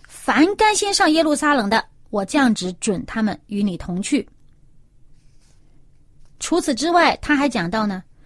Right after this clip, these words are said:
要让他们带着金银这个财物去。这些财物是什么？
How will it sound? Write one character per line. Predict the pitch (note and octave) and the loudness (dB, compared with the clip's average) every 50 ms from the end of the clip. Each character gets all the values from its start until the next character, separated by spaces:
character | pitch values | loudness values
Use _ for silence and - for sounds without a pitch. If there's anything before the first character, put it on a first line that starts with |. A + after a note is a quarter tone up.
| - - - - | -20 -20 -10 -4
要 | C4+ A#3+ A#3+ A3+ | 0 0 2 2
让 | A#3 A3 G#3 | 0 -2 -4
他 | - - B3+ | -2 -2 -2
们 | G#3+ F#3+ | -4 -4
带 | - - A3+ G3 | -4 -6 -8 -6
着 | F3 F3+ E3+ | -6 -8 -10
金 | - - B3+ B3+ C4+ B3+ | -4 0 4 6 6 6
银 | G3+ E3+ E3+ F#3 - | 4 2 -2 -6 -6
这 | - A3 | -6 -8
个 | F3+ F3 | -8 -8
财 | - - - - - E3 E3 F3 G#3 | -10 -10 -12 -12 -12 -10 -6 -2 0
物 | B3 A3+ F3+ | 0 0 0
去。 | - - - F#3 - - - - - - - | -2 -4 -8 -8 -10 -10 -16 -20 -20 -18 -4
这 | - A4 G#4 | 0 2 2
些 | - A4 - | 4 2 0
财 | - - - C#4 F4 | 0 -2 0 2 2
物 | F4+ F4 | 2 2
是 | C#4 D4+ C#4+ | 0 0 -2
什 | - F3+ E3 | -4 -4 -6
么？ | F3 | -6